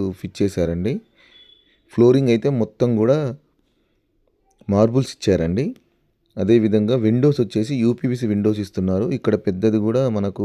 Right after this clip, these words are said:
టీవీ షెల్ఫ్ అండి. ఇటు వచ్చేసి ఎదురుగా వచ్చేసి మనకు ఇదంతా కూడా డైనింగ్ ఏరియా కమ్ ఓపెన్ కిచెన్ అండి. ఇదంతా కూడా డైనింగ్ ఏరియా.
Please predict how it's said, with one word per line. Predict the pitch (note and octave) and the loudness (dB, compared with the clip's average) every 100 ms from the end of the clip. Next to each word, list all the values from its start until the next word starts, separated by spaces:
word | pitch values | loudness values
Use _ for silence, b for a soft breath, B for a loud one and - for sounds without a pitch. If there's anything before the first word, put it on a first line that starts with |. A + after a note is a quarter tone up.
| F#2+ | -4
టీవీ | F#2 G#2 G2+ G#2 | -2 -2 -2 -2
షెల్ఫ్ | F#2 F2 F2+ | -2 -4 -4
అండి. | E2+ B2+ A3+ _ b b b b b | -4 -4 -8 _ b b b b b
ఇటు | A2+ A2 | -2 -2
వచ్చేసి | G#2 A#2+ A#2 C#3+ A#2 | 0 0 0 2 2
ఎదురుగా | G2+ A2 A2+ | 2 2 4
వచ్చేసి | G#2+ F#2+ G#2 G#2+ C#3 | 2 0 -4 -4 -4
మనకు | C3 G#2+ G2+ G2+ F#2+ G2+ B B B B | -2 -2 -2 -4 -4 -6 B B B B
ఇదంతా | G2 G#2 G#2 G#2+ | 2 2 2 2
కూడా | A2 B2 | 2 2
డైనింగ్ | G2+ G#2+ A2 G#2+ | 2 2 2 2
ఏరియా | G2+ G2 F#2+ F#2 | 2 2 -2 -2
కమ్ | A#2+ C#3 | -4 -2
ఓపెన్ | G#2 G2 G#2 | -2 -2 -4
కిచెన్ | F#2+ F#2+ F#2+ E2 | -4 -6 -4 -4
అండి. | E2+ C3+ A#3 _ _ _ _ _ _ _ _ _ _ _ _ _ _ _ _ _ _ - | -4 -6 -8 _ _ _ _ _ _ _ _ _ _ _ _ _ _ _ _ _ _ -4
ఇదంతా | G#2 G2+ G#2+ | 0 0 2
కూడా | G2+ A#2 | 0 0
డైనింగ్ | G2+ G2 G2 F2+ | 0 0 0 -2
ఏరియా. | F2+ F#2+ | -2 -2